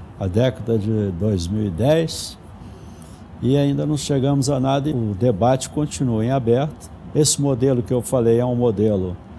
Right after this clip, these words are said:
que ele qualifica o sistema tributário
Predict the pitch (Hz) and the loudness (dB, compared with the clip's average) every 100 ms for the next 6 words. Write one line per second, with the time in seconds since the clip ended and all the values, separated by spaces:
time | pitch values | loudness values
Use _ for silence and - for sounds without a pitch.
0 | - - - 104 104 117 107 - 180 185 | -18 -18 -8 0 4 4 2 0 2 2
1 | 160 - - 175 185 - 123 110 107 - | 2 0 0 -2 -2 0 2 4 2 -2
2 | - 127 110 104 101 90 87 107 123 147 | -2 0 0 -2 -2 -4 -4 0 0 0
3 | 156 | -4